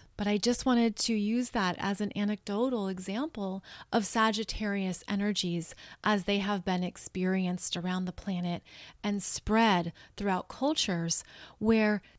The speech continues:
we've been taught and told what is correct to believe. And yet in this century that we're in, as we're moving forward, especially the dynamic energies of this decade, there's going to be much bigger things that come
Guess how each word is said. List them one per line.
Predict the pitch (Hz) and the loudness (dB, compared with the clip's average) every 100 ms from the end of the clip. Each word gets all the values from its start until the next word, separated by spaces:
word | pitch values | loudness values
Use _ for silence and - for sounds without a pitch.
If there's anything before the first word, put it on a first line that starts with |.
| - | -6
we've | 220 226 277 330 | 2 6 6 6
been | 320 330 302 | 4 4 4
taught | - 262 311 | 0 0 0
and | 254 247 | 2 2
told | 240 - 302 285 202 | 2 0 2 2 2
what | 214 220 | -2 0
is | 226 - | -2 -4
correct | - 240 214 214 202 - - | -6 -4 0 0 -2 -12 -12
to | - 233 | -6 -4
believe. | 208 208 247 277 - 147 - _ - | 0 2 2 0 -4 -12 -16 _ 4
And | 240 240 | 8 10
yet | 247 240 - | 8 6 2
in | 262 277 330 359 370 | 4 4 4 2 -2
this | 226 214 247 277 - - | -4 6 6 6 2 -6
century | - - 240 240 - 220 196 165 | -6 -2 0 0 0 -2 -2 0
that | - - | 0 0
we're | 202 - | 0 -2
in, | 226 214 165 165 - - - | 0 0 -2 -6 -12 -20 -6
as | - 247 | 0 2
we're | 226 247 | 4 2
moving | 233 277 320 311 294 | 2 2 4 4 2
forward, | - 233 196 185 | 4 4 6 4
especially | 185 - - 294 339 - 269 | 0 -4 -4 -2 0 2 2
the | 208 | 2
dynamic | 185 196 185 196 202 233 269 247 - | 2 2 4 2 2 2 4 2 2
energies | 202 202 196 185 - | 0 2 0 -2 -2
of | 208 190 | -2 -2
this | 185 - | -4 -4
decade, | 160 180 208 156 - - - - _ | -6 -4 -4 -4 -6 -14 -16 -16 _
there's | 254 285 | 2 2
going | - 262 269 | 2 4 4
to | - | 0
be | 202 180 | -4 -4
much | 185 202 247 285 - - | -2 0 0 0 -4 0
bigger | 226 220 226 | 0 2 0
things | - 214 214 185 | 2 2 2 0
that | 190 | -6
come | - - 196 | -8 -10 -10